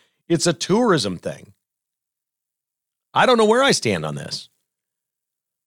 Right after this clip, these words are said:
Obviously, the illegal part is dangerous. Would it be safer if we had a place in America with a platform on a tall building and said, "Okay, this is the place where it's legal. Sign this waiver, but, it, you know, at least we're not gonna make you feel hurried.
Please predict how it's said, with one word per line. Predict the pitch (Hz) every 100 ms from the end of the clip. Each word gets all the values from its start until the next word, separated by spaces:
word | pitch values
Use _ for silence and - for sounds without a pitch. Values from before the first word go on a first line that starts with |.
| _
Obviously, | - 160 202 - 165
the | 147
illegal | 139 127 175 214 175
part | - 123 123
is | 104 95
dangerous. | 120 185 202 113 117
Would | 139
it | 127 117
be | 127
safer | - - 147 175 214 226 220 _ _ _ _ _ _ _ _ _ _
if | - 123
we | 139
had | 110 147
a | 180
place | 175 180 170
in | 151
America | 143 165 175 185 185 185 _ _ _ _ -
with | 101
a |
platform | - 127 156 - 165 165
on | 143
a |
tall | 120 139 156
building | 139 143 175 165
and |
said, | 123 127
"Okay, | 127 135 131
this | 127 -
is | 131
the | 127
place | - 139 135
where | 143
it's | 127 -
legal. | 135 160 208 202 _ _ _ _
Sign | - - 131 156
this | 156
waiver, | 135 151 175 190 180
but, | 127 -
it, | 120 -
you | 139
know, | 127 117
at | 127
least | 135 -
we're |
not | 165
gonna | 180
make | 185 180
you | 147
feel | 202 175
hurried. | 156 165 175 165